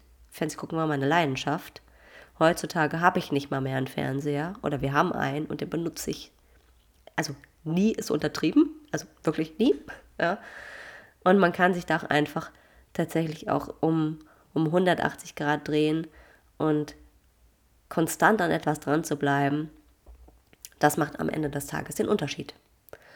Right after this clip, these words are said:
Und damit haben wir jetzt heute wirklich schon spät, also ich nehme die Folge jetzt erstmal ganz spät auf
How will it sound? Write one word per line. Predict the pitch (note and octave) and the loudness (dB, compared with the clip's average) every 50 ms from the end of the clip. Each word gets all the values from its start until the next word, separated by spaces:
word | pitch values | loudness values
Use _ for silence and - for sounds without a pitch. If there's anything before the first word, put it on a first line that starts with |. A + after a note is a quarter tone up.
| - - _ | -20 -6 _
Und | - D#3 D3 | -2 4 6
damit | D#3+ E3 F3+ G#3 G#3+ G#3+ - - - - _ _ _ _ _ _ | 8 8 8 8 6 4 0 -6 -16 -20 _ _ _ _ _ _
haben | - D#3+ D#3+ E3 D#3+ | -2 0 0 2 2
wir | D#3+ | 2
jetzt | D#3 D3 C#3+ - - | 0 0 -2 -2 -2
heute | D#3 D3+ - C#3+ | -2 -2 -2 -4
wirklich | D3 D3+ - D#3 - | -8 -8 -8 -10 -8
schon | - D3 C#3+ | -6 -6 -6
spät, | - - - E3 D#3+ - | -4 -4 -4 -4 -2 -2
also | D3+ C#3 C#3+ | -4 -4 -4
ich | C#3+ - | -4 -2
nehme | D3+ D3+ D3+ | -2 -2 -2
die | C#3+ D3 | -6 -8
Folge | - - D3+ D3+ D3 C#3+ D3 | -6 -2 0 0 2 0 0
jetzt | D3 D3 - | -2 -2 -4
erstmal | D3+ D#3 - - E3 D#3+ | -6 -6 -4 -4 -4 -2
ganz | - F3 F3 F3+ - | 0 0 -2 -2 -4
spät | - - E3+ E3 - - - | -4 -2 -2 -2 0 0 0
auf | D3+ D#3 D#3 | 0 0 0